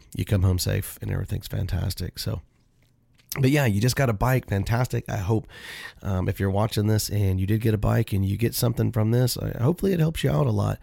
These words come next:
But the main thing is, is just do your research and find out what you really, truly wanna do on that motorcycle. And when you figure that out, you know, research, research, research. And if you ever need anything, remember six ninety A D V at gmail dot com,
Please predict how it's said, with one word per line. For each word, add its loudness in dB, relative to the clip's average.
But 2
the 4
main 6
thing 4
is, 4
is 4
just 0
do 2
your 4
research 0
and 2
find 4
out 2
what 2
you 6
really, 4
truly 2
wanna 2
do 2
on 4
that 0
motorcycle. 0
And 2
when 4
you 2
figure 0
that 4
out, 2
you 4
know, 6
research, 2
research, -2
research. -4
And 2
if 0
you 2
ever 2
need 6
anything, 2
remember 2
six -4
ninety -2
A -6
D -4
V 0
at -6
gmail -4
dot -6
com, 4